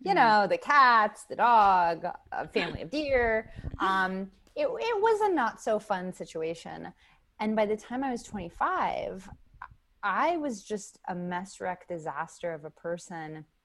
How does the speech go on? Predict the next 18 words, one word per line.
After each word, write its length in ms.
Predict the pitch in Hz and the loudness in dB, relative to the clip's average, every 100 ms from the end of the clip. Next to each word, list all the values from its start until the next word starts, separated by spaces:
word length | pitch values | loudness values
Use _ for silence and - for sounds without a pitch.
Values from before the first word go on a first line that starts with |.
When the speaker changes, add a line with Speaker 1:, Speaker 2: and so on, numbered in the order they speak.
| _ _ _ - - - | _ _ _ -20 -16 -10
Speaker 1:
And 440 | 185 175 175 175 - | -8 -6 -6 -10 -8
I, 440 | 180 175 170 170 165 | -6 -4 -4 -6 -6
I 60 | 185 | -10
hit 220 | 170 196 | -8 -8
rock 280 | 185 180 - | -4 -6 -6
bottom 520 | 151 160 165 160 165 - | -6 -6 -6 -8 -12 -14
when 260 | 165 165 156 | -12 -10 -10
I, 480 | 151 151 151 151 156 _ _ _ _ | -10 -10 -10 -12 -14 _ _ _ _
uh, 240 | 165 160 151 - | -8 -8 -10 -12
drunk 360 | 185 196 262 - | -10 -10 -10 -6
dialed 560 | 175 160 160 156 165 - | -4 -4 -4 -6 -8 -14
my 220 | 170 165 156 | -16 -14 -10
therapist, 800 | 170 147 147 - 269 262 - _ _ _ _ - | -8 -8 -10 -12 -12 -12 -20 _ _ _ _ -14
um, 380 | 175 165 165 175 _ - | -10 -8 -10 -16 _ -8
threatening 380 | 185 - 185 180 | -6 -6 -8 -10
to 60 | |
hurt 200 | 190 247 | -8 -8
myself. 440 | 190 190 - - | -8 -12 -10 -12